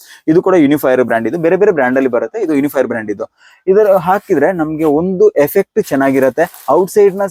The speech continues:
ನಾಯ್ಸ್ ಒಳಗಡೆ ಬರೋದಿಲ್ಲ, ಸೌಂಡ್ಸ್ ಕ್ಲಿಯರ್ ಇರುತ್ತೆ. ಯಾಕಂದ್ರೆ ನಾವು,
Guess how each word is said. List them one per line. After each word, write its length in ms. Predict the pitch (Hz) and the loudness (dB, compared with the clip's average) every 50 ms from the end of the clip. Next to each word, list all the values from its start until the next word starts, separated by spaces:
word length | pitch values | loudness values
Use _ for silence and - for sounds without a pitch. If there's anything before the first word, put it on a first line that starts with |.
| - - | -8 -6
ನಾಯ್ಸ್ 580 | 156 139 175 160 180 196 196 175 170 175 175 - _ _ _ 135 | -2 0 2 2 2 0 0 0 0 -2 -2 -2 _ _ _ -2
ಒಳಗಡೆ 260 | 143 151 156 165 156 | 0 0 2 2 2
ಬರೋದಿಲ್ಲ, 440 | 131 117 113 113 120 117 113 120 139 165 _ _ _ _ | 2 2 2 2 0 0 0 -2 -4 -4 _ _ _ _
ಸೌಂಡ್ಸ್ 560 | - - 156 156 185 220 233 214 - - 196 | -8 -2 0 0 2 2 0 -2 -4 -6 -8
ಕ್ಲಿಯರ್ 360 | - - 147 151 156 151 147 143 | -6 -4 -2 0 2 4 4 4
ಇರುತ್ತೆ. 520 | 135 135 131 123 117 - - 143 156 135 | 4 4 2 0 -2 -2 -4 -6 -4 -4
ಯಾಕಂದ್ರೆ 380 | 131 127 143 147 147 151 147 139 | -6 -4 -4 -2 -2 0 -2 0
ನಾವು, 420 | 135 131 139 147 147 160 147 | 0 0 0 2 2 0 0